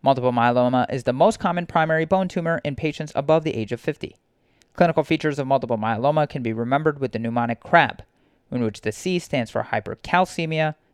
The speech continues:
the R stands for renal involvement, the A stands for anemia,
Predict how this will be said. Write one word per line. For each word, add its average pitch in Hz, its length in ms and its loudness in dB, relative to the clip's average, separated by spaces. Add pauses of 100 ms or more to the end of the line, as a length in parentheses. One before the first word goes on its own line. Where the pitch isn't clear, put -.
the 127 120 -4
R 123 200 2
stands 113 280 -6
for 104 140 -6
renal 110 300 -6
involvement, 147 560 0 (320)
the - 100 -4
A 120 140 0
stands 107 300 -6
for 110 100 -6
anemia, 151 480 0